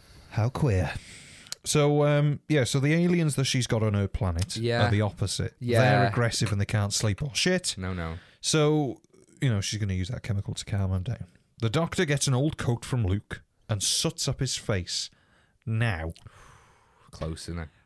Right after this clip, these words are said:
Speaker 1: I <laughs>
Speaker 2: Close on this one.
Speaker 1: I remember a story
Speaker 2: Colin, you can't do that. Not
Speaker 1: about
Speaker 2: this day and age.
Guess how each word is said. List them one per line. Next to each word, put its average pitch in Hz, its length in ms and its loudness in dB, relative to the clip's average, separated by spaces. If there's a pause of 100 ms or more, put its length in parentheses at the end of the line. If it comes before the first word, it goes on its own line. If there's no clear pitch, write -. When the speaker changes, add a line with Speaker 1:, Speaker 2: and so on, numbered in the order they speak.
(400)
Speaker 1:
I 147 120 2
<laughs> - 440 2
Speaker 2:
Close 110 280 -2
on 87 140 -4
this 104 200 -6
one. 90 180 -8 (300)
Speaker 1:
I 160 240 2
remember 190 640 2
a 113 60 -2
story 104 840 -2 (540)
Speaker 2:
Colin, 82 300 -12
you 85 80 -10
can't 76 280 -6
do 76 120 -10
that. 71 280 -10
Not 101 80 -2
Speaker 1:
about 117 160 0
Speaker 2:
this 117 80 -2
day 78 120 -4
and 73 100 -8
age. 73 360 -12